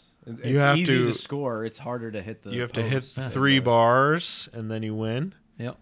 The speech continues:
Speaker 2: You have to take it out of the blue line every time. Anyway, the dentist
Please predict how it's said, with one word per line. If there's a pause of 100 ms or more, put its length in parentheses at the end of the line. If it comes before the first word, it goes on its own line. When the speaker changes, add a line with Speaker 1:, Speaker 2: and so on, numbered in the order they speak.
Speaker 2:
You
have
to
take
it
out
of
the
blue
line
every
time.
Anyway, (360)
the
dentist